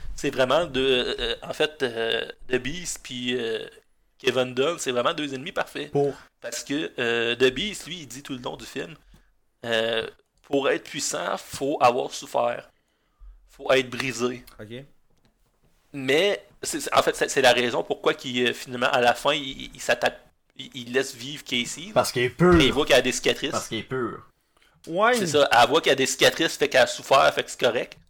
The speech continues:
Speaker 1: Fait que les, les, les, les autres ont une vie parfaite, c'est pour ça qu'ils les tuent, parce qu'ils méritent pas de mi-, de,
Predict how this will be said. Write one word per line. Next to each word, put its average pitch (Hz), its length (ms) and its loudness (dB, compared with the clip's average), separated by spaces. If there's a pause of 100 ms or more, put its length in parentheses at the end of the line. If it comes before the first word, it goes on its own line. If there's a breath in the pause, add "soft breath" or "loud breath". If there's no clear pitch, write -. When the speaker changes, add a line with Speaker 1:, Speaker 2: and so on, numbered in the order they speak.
(1700)
Speaker 1:
Fait - 180 -8
que 120 100 -14
les, 131 100 0
les, 120 540 -4
les, 123 280 -2
les 131 280 2
autres 160 240 2
ont 131 60 -4
une 131 140 -8
vie 139 120 -8
parfaite, - 360 -2
c'est - 60 -12
pour - 100 -10
ça 143 100 -6
qu'ils 127 160 -10
les 120 60 -10
tuent, 165 240 -12
parce - 180 -10
qu'ils 170 140 -16
méritent 123 260 -6
pas 139 80 -6
de 123 60 -12
mi-, 127 200 -8
de, 139 80 -10